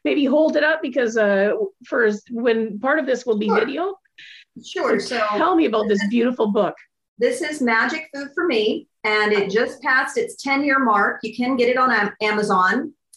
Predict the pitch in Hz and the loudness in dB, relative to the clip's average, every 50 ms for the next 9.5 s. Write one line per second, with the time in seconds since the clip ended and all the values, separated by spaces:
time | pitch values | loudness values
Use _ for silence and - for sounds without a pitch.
0 | _ _ - 185 185 196 208 214 196 185 185 175 170 170 170 - - _ _ _ | _ _ -6 -2 0 2 2 2 2 2 0 0 0 -2 -4 -6 -12 _ _ _
1 | _ - 233 240 240 - 254 254 254 254 254 254 240 - - - 214 - - - | _ 0 0 0 2 2 4 4 4 4 2 0 -2 -6 -4 0 0 0 0 0
2 | 269 262 269 285 294 311 302 - - - 339 - - 330 285 247 - 269 269 262 | 0 0 0 0 0 -2 -4 -4 -6 -8 -8 -6 -4 -4 -2 0 2 0 0 0
3 | - - - 226 226 226 - - 247 214 208 208 214 240 247 247 233 220 214 202 | -4 -6 -4 -2 -2 -2 -2 0 2 2 4 2 2 0 0 0 0 2 2 2
4 | 202 202 220 240 - - - 226 226 226 - - - 294 294 294 - 392 392 392 | 2 2 2 2 0 -2 -4 -4 -2 -2 -2 -4 -6 -6 -4 0 2 2 2 2
5 | - 370 277 247 254 254 262 269 294 277 269 277 - - 254 - - - 254 247 | 0 0 0 2 2 2 0 0 -2 -4 -6 -4 -2 -2 -2 -2 -2 -2 -2 -2
6 | 240 240 - - 240 226 220 220 226 254 226 240 233 - 240 226 226 - 240 233 | -2 -2 -4 -2 0 0 0 0 0 0 0 0 2 2 0 0 0 0 0 2
7 | 220 220 - - 240 214 196 202 202 - 233 220 214 214 233 220 208 - - 233 | 2 2 2 0 -2 0 0 0 0 0 0 0 0 2 0 0 0 0 2 2
8 | 214 214 208 202 - - 214 214 220 - - 254 233 233 - 233 214 202 208 214 | 2 2 0 -2 -2 -2 -2 -2 -2 -4 -4 -4 -4 -4 -2 -2 -2 0 0 0
9 | 214 - 254 240 247 254 262 254 262 - | -2 -4 -4 -2 0 0 0 0 -2 -6